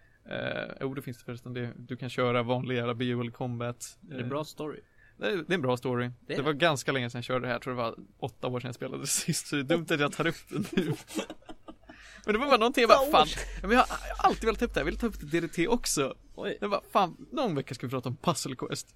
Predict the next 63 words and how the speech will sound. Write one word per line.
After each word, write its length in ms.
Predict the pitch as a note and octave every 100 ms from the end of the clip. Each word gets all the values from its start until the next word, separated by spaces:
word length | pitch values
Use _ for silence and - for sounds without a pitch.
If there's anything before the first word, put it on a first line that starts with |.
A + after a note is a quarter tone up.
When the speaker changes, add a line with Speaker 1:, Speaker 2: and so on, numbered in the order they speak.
| -
Speaker 1:
Och 60 | D#3+
så 60 |
blir 300 | D3 D3+ G3+
det 100 | D#3+
aldrig 240 | C#3+ C#3+ D#3
av. 200 | D3 -
Jag 80 | -
bara, 80 | -
nu, 260 | D4 A#3+ -
nu 200 | G3 C4
har 120 | F#3+
vi 80 | F3+
ingenting 320 | F#3 F3 D#3+
att 100 | C#3+
prata 240 | - - -
om. 60 |
Vi 60 | -
tar 120 | -
upp 160 | B3+ -
Puzzle 320 | D#3 - C#3
Quest. 520 | - D#3 D3+ - - E3
Speaker 2:
Vil-, 120 | F3
vilken 240 | G3+ G3
konsol 320 | G3 F#3 A3+
var 100 | F#2+
det, 60 | C2+
sa 100 | -
du? 80 | -
Speaker 1:
D 560 | D#3 D3 D4+ B3 F#3+ A3+
S 200 | - -
och 120 | D#3+
Speaker 2:
D 80 | C#3
S. 80 | -
Speaker 1:
P 240 | A3+ C#3 B2
C. 320 | - E3+ C3 -
Jag 120 | F3+
körde 180 | D#3+ C#3
på 100 | B2
P 300 | - C#3 B2+
C. 260 | - C3+ - - _ _ _ - - - - -
Eh, 60 | C#3
jag 380 | C#3 C3+ C3 E3+
tror 60 | G#3
att 40 |
det 60 | B2+
lämpar 420 | C#3+ B2 - E3+
sig 160 | E3 C3+
lika 280 | C3+ C#3+
bra 160 | C3 C3
på 120 | -
båda, 460 | C#3 B2 A#2+ B2+ B2+ - _ -
faktiskt. 420 | - - - -
Alltså, 180 | C#3 C#3+
det 160 | C#3
är, 40 | C3+
du, 120 | C#3
du 160 | C3 C3+
spelar 320 | - C#3+ B2+
ju 60 |
bara 140 | C#3 B2
med 160 | B2
musen, 340 | A#2+ C#3+ - C3+
basically. 420 | C3 - -